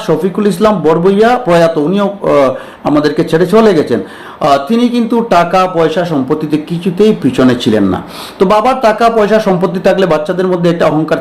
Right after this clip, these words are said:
থেকেই যেতে পারে। সেক্ষেত্রে ইমরান এবং তার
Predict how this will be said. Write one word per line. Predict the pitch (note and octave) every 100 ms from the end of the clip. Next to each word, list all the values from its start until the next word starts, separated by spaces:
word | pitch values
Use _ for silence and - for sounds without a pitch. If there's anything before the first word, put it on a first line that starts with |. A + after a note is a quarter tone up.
| -
থেকেই | B2+ D3+
যেতে | B2+ A#2+
পারে। | A#2 C3+ G#2+ F#2 - - - -
সেক্ষেত্রে | - A#3 B3 C4 C4+ C4+ C4 C4+ C4 - - - - -
ইমরান | G3+ G#3 A3+ A3+ A3+ F3
এবং | F3 F3+ F3+
তার | E3+